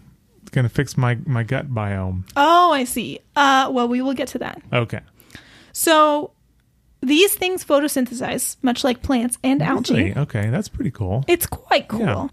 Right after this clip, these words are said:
Speaker 2: Love an autotroph.
Speaker 1: What's an autotroph?
Speaker 2: An autotroph is something that creates its own food, as opposed to us, heterotrophs, meaning other, and then troph meaning, like, food, energy.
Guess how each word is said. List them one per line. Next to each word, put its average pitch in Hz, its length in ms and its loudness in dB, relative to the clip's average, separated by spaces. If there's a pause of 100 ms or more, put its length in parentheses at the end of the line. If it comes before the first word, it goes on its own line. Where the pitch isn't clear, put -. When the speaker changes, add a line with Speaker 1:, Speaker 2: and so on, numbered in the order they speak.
(240)
Speaker 2:
Love 285 300 4
an 254 100 4
autotroph. - 540 -2 (140)
Speaker 1:
What's 113 300 -2
an 165 80 0
autotroph? 113 600 -2 (300)
Speaker 2:
An 254 80 -2
autotroph 294 560 0
is 240 140 -2
something 240 400 0
that 233 240 -4
creates 247 420 -4
its - 140 -4
own 311 180 0
food, 359 280 -2
as 330 160 -10
opposed 269 200 -2
to - 120 -2
us, 302 360 2 (240)
heterotrophs, 262 800 0
meaning 240 340 0 (200)
other, 277 460 2 (260)
and 240 120 2
then 220 200 -2
troph 240 320 -2
meaning, 233 240 2
like, - 320 -8 (600)
food, 254 360 2
energy. 247 520 2